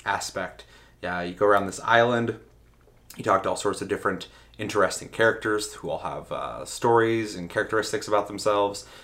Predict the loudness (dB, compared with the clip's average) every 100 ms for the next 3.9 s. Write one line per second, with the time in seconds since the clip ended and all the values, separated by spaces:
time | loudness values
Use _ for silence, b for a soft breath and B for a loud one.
0 | B -6 0 0 0 -2 -2 -4 -6 -10
1 | 0 2 2 -2 -8 -10 -8 -4 -4 -2
2 | 0 0 0 -2 -4 -6 -6 -6 -8 B
3 | B B -8 2 4 4 2 -2 -4